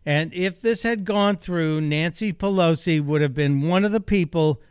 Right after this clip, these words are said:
who would have had to have paid taxes on money they had yet to earn. Taxes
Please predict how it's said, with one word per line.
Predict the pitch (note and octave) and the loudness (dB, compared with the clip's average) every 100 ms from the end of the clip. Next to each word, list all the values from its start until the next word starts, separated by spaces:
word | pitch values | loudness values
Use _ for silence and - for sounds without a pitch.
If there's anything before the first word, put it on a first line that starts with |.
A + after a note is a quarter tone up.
| _ _ | _ _
who | D#3+ | -2
would | E3 | 0
have | D#3+ | 0
had | C#3 E3+ G3+ G3+ | 0 2 2 2
to | F#3+ F#3 | 0 2
have | E3 C#3+ _ | 0 -2 _
paid | - A3 A3+ A#3 A#3 G#3 - - | -10 -6 -4 -4 -4 -8 -14 -14
taxes | - A#3 A#3+ - - D#3 D3 C3 - _ _ _ - | -8 -6 -6 -6 -4 -2 -4 -8 -16 _ _ _ -2
on | E3+ F#3+ | 0 2
money | F3+ F#3 G3+ G#3 | 2 2 2 0
they | F3 F3+ E3 | 0 0 2
had | E3 E3 D3 | 0 0 -2
yet | D3 E3 F#3+ F#3+ | -2 0 0 -2
to | - A3 G3+ | -6 -4 -4
earn. | F#3 E3+ C#3+ A2+ G#2+ _ _ _ _ _ _ _ _ _ _ - | -2 0 0 -6 -12 _ _ _ _ _ _ _ _ _ _ -12
Taxes | G#3 A3 G#3+ G#3+ G3 D3+ | -6 -4 -4 -2 -2 -4